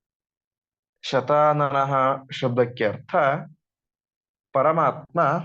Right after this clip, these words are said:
ಅನೇಕ ಮುಖವುಳ್ಳವನು ಅಂತ.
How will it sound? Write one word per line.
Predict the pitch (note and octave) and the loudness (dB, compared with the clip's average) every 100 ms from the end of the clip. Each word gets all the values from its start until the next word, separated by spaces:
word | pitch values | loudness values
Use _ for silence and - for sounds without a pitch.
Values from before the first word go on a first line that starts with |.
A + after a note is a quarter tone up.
| - _ _ _ _ _ _ - | -10 _ _ _ _ _ _ -4
ಅನೇಕ | C#3 F3 F#3 D3+ F3+ E3 D#3+ - - D3+ | 0 2 2 0 0 0 -2 -8 -8 -4
ಮುಖವುಳ್ಳವನು | C#3+ G3 F3+ E3 D3 C3 A#2+ A2+ A2 G#2+ | -2 2 2 2 2 2 -2 -4 -6 -10
ಅಂತ. | G#2+ | -10